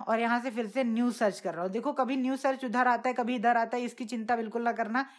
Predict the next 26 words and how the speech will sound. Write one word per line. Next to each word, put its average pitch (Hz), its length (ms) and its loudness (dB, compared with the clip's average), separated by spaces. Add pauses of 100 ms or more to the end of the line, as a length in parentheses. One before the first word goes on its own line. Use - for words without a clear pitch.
(120)
ये 208 60 -6
सब 226 140 -2
मैं 240 120 0
क्लियर 226 320 0
कर 196 140 0
दूंगा, 175 240 -6
ठीक 214 220 -4
है। 262 60 4
अभी 196 200 0 (320)
यहाँ 208 160 4
पे 214 120 -8
पैंसठ 220 420 2
हजार 214 220 6
रेंज 196 160 0
है, 214 60 -2
मैं 220 120 -2
खाली 233 220 0
अभी 254 160 0
आज 226 360 4
खाली 226 320 0
तुम्हारा 233 300 2
फोकस 240 380 -4
रेंज 220 320 0
पे 214 100 -6
होना 214 220 0
चाहिए। 185 320 -8